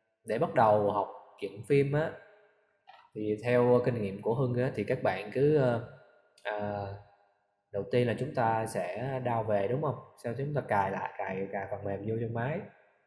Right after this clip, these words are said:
Tiếp theo á, thì, ờ, mình sẽ học, học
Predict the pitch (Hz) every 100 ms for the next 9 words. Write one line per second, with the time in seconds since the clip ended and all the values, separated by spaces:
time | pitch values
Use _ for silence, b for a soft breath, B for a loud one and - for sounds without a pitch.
0 | _ _ 147 - 131 131 147 - - -
1 | - _ 104 98 104 101 101 101 95 98
2 | 98 - 127 104 - - _ _ _ _
3 | _ _ _ - 101